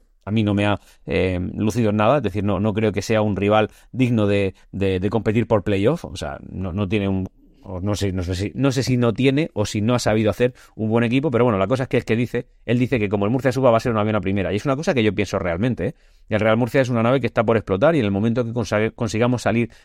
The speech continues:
de este pozo y de este fango que es el fútbol semiamateur o semiprofesional, como queráis verlo,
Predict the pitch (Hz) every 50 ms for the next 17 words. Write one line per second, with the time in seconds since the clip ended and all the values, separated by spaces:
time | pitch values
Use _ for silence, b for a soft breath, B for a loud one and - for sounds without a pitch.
0 | b - 92 117 113 - - 113 90 - 143 143 - 117 101 107 - - 117 98
1 | - - 135 131 117 98 82 98 104 107 - - b b b b b 104 95 -
2 | 131 131 113 120 113 - - 120 113 113 110 104 104 101 90 135 131 110 95 -
3 | 120 110 107 92 98 98 - 101 90 - 101 120 147 - 120 104 98 90 101 107
4 | 104 95 101 104 98 110 147 185